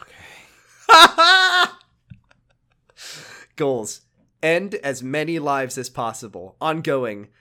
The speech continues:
Speaker 2: Succeeded thus far. <laughs> So far, so good.
Speaker 1: Sure.
Speaker 2: Kill his family. Mostly succeeded. I don't know how you can mostly succeed. Either you succeed or you don't.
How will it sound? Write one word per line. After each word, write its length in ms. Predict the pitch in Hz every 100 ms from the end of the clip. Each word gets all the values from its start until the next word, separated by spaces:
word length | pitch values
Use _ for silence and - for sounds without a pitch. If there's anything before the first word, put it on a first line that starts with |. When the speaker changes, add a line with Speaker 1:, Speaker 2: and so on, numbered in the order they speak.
| _
Speaker 2:
Succeeded 600 | - 160 - 185 170 170 -
thus 180 | 147
far. 340 | - 135 123 -
<laughs> 40 | - - 294 -
So 320 | - 262 269
far, 380 | 262 262 269 269
so 400 | - 226 247 233
good. 500 | 226 190 180 180 220 _ _ -
Speaker 1:
Sure. 720 | - - 135 120 110 110 - - - _ _ _ _ _
Speaker 2:
Kill 240 | - 190 196
his 180 | 190
family. 600 | - 185 170 117 95 90 _ -
Mostly 540 | 131 151 160 139 123
succeeded. 680 | - 104 - 95 85 82 92
I 140 | - 110
don't 220 | 135 127
know 360 | 135 127 127 _
how 200 | - 135
you 160 | 131 127
can 180 | 127 127
mostly 440 | 147 135 - 127
succeed. 540 | 117 117 - 107 87 82
Either 220 | 110 110
you 100 | 113
succeed 360 | 107 113 139 127
or 60 | 120
you 120 | 107
don't. 240 | 90 78